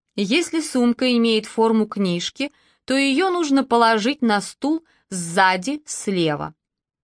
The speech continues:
Чтобы подозвать официанта к столику, не надо хлопать в ладоши,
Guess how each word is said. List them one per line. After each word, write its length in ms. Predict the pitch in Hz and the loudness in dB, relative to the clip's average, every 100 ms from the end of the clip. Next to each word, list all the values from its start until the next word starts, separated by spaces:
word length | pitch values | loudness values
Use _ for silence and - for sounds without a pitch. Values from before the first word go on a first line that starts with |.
| _ _ | _ _
Чтобы 640 | - - 226 208 202 202 - | -14 0 2 2 2 0 -2
подозвать 580 | - 208 202 196 196 185 | -2 2 2 4 2 2
официанта 600 | 196 202 - 214 190 180 | -4 -6 -2 2 2 -2
к 80 | 180 | -8
столику, 600 | - 311 285 220 190 180 - - - | -6 -2 0 0 -2 -6 -8 -12 -2
не 140 | 240 | 2
надо 260 | 247 311 285 | 4 4 2
хлопать 580 | - 226 220 214 190 175 | 0 2 2 2 -2 -2
в 80 | 175 | 2
ладоши, 680 | 175 160 156 160 - 233 | 2 2 0 -2 -4 -8